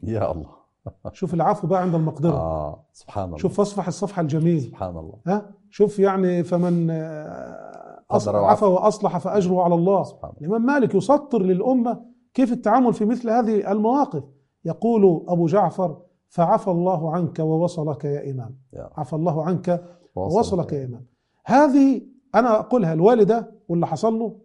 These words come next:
Speaker 2: أنا بسميها دي عقوبة اللي يعمل نفسه ملك أكتر من الملك.
Speaker 1: آه.
Speaker 2: ويجود زيادة من عند نفسه. في الآخر والله هو اللي بيخسر.
Speaker 1: صحيح.
Speaker 2: والله في الآخر هو اللي بيخسر.
Speaker 1: صحيح.
Speaker 2: وفي الآخر هو اللي ممكن يخسر منصبه.
Speaker 1: وتدو-،
Speaker 2: وممكن،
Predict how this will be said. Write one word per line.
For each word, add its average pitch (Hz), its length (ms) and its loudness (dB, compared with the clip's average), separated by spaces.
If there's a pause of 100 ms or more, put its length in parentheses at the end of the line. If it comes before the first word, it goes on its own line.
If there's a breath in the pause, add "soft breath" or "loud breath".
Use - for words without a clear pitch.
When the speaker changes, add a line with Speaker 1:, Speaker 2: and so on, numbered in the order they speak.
Speaker 2:
أنا 214 100 0
بسميها 202 460 -2
دي 196 100 0
عقوبة 220 460 -4 (640)
اللي 180 160 4
يعمل 233 260 2
نفسه 233 260 -2
ملك 220 300 0
أكتر 208 220 -4
من 170 100 2
الملك. 156 460 -2
Speaker 1:
آه. 85 280 -10 (240)
Speaker 2:
ويجود 196 440 4
زيادة 196 320 6
من 175 100 2
عند 180 180 0
نفسه. 170 520 -4 (340)
في 214 80 0
الآخر 262 300 0
والله 226 580 4 (340)
هو 262 120 8
اللي 180 100 2
بيخسر. 160 400 -2
Speaker 1:
صحيح. 113 300 -4 (340)
Speaker 2:
والله 233 320 4
في 226 100 0
الآخر 226 340 0
هو 240 120 4
اللي 202 100 4
بيخسر. 196 400 2
Speaker 1:
صحيح. 98 280 -14 (180)
Speaker 2:
وفي 190 160 0
الآخر 233 260 0
هو 240 120 4
اللي 214 120 4
ممكن 220 260 0
يخسر 220 280 0
منصبه. 175 460 0
Speaker 1:
وتدو-، 160 220 0
Speaker 2:
وممكن، 233 280 0